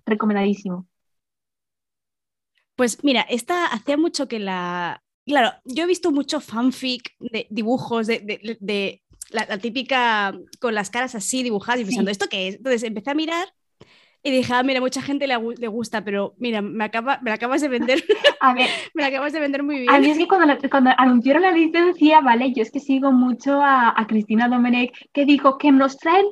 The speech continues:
Speaker 1: las lesbianas nigromantas en el espacio. Y yo sabía que era eso, lesbianas nigromantas en el espacio. Y la gente dice, "Es la peor y la mejor sinopsis que puedes hacer de Gideon la novela", que son
Speaker 2: <laughs>
Speaker 1: lesbianas nigromantas en el espacio. Luego está toda la gente con un hype por las nubes y yo no sabía de qué iba.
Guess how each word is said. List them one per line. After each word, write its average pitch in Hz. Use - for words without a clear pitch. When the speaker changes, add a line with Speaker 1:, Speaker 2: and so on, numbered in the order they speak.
Speaker 1:
las 285
lesbianas 277
nigromantas 330
en 339
el 269
espacio. 226
Y 277
yo 277
sabía 302
que 302
era 240
eso, 214
lesbianas 202
nigromantas 240
en 269
el 233
espacio. 220
Y 214
la 196
gente 254
dice, 233
"Es 427
la 254
peor 262
y 339
la 294
mejor 233
sinopsis 269
que 247
puedes 277
hacer 262
de 240
Gideon 214
la 214
novela", 202
que 269
son 262
Speaker 2:
<laughs> -
Speaker 1:
lesbianas 262
nigromantas 240
en 220
el 196
espacio. 190
Luego 269
está 269
toda 277
la 269
gente 269
con 170
un 175
hype 214
por 269
las 254
nubes 285
y 220
yo 220
no 226
sabía 220
de 196
qué 185
iba. 175